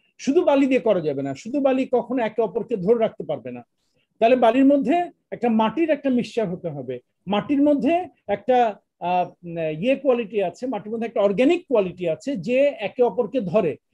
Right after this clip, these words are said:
মেটালের মধ্যে heated হলে ওই কোয়ালিটিটা আসে, না আসলে আসে না।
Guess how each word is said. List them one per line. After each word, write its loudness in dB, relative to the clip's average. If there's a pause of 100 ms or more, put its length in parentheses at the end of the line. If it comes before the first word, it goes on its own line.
(200)
মেটালের 4
মধ্যে 0
heated 0
হলে 4
ওই 2
কোয়ালিটিটা -2
আসে, -8 (280)
না 0
আসলে 0
আসে -4
না। -8